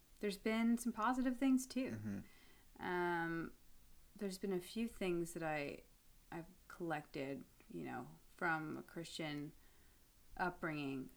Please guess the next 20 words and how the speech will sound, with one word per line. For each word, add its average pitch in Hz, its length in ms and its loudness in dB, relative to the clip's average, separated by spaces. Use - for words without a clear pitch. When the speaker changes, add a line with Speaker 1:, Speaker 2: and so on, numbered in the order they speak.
Speaker 1:
things 190 220 2
about, 165 300 0
like, - 280 -6
relationships, 160 1040 -4
um, 175 300 -4
and, 165 260 -6
and 165 220 -2
marriage 175 380 2
in 143 180 -4
Speaker 2:
Mm-hmm. 117 60 2
Speaker 1:
particular. 101 480 0
Speaker 2:
Mm-hmm. 98 80 -2
Speaker 1:
They, 180 100 4
they 160 360 -2
talk 160 280 -4
about 151 180 -6
marriage, 151 600 -4
but 143 220 -6
really 180 360 4
I 151 160 0